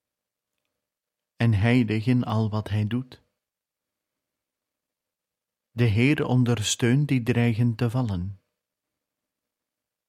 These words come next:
richt al wie gebukt gaat weer op.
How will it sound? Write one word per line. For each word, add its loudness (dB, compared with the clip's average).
richt 0
al 2
wie 0
gebukt -4
gaat -6
weer -4
op. -10